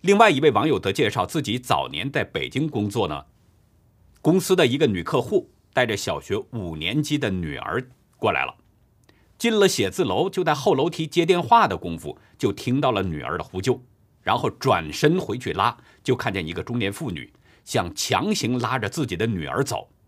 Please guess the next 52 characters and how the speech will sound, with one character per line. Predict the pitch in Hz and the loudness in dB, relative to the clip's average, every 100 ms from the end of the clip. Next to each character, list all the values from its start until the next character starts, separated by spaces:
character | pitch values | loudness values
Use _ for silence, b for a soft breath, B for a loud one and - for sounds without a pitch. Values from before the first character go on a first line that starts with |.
| _ _ _ _ | _ _ _ _
吓 | - 160 120 | -2 0 0
得 | 92 | -2
这 | 90 | -6
位 | 95 80 | -6 -6
妈 | 82 80 | -6 -6
妈 | 73 | -4
带 | 127 104 | -4 -2
着 | 95 | -4
女 | 73 | -4
儿 | 76 | -6
赶 | - 117 107 202 | -4 -4 -2 -4
紧 | 90 113 | -4 -6
跑 | - 67 | -6 -6
进 | - 90 | -6 -8
了 | |
网 | 73 101 | -6 -6
友 | 107 | -8
的 | - | -10
公 | 92 80 | -12 -12
司。 | - - _ _ _ _ _ _ _ _ | -12 -20 _ _ _ _ _ _ _ _
人 | - 165 | -2 2
贩 | 202 208 | 2 2
子 | 135 | 0
一 | 151 | -2
看 | 170 107 | -4 -2
人 | 151 | -2
多， | 156 165 - - _ _ _ | 2 2 2 -4 _ _ _
拔 | 90 82 170 | -2 0 -4
腿 | - | -6
就 | 78 | -12
跑 | - - - | -10 -12 -12
了。 | - _ _ _ _ _ _ _ _ _ _ _ _ | -18 _ _ _ _ _ _ _ _ _ _ _ _
网 | 120 | 0
友 | 190 | 0
介 | 120 120 | 0 0
绍， | 95 82 B - | -2 -4 B -2
客 | - 202 | 6 6
户 | 240 | 8
的 | 185 | 6
女 | 123 78 | 6 0
儿 | 64 - | -6 -2
个 | 233 185 | 2 2
子 | - | 2
小 | - 101 | -2 -2
小 | 190 - 62 - | -2 -4 -8 -10
的， | - - _ _ _ _ | -14 -14 _ _ _ _
但 | - 147 | 0 0
是 | 160 | 0
长 | - 104 64 | -2 -2 -4
相 | - 202 170 - | -2 0 0 -4
甜 | - 73 | -8 -4
美， | 110 73 | -4 -4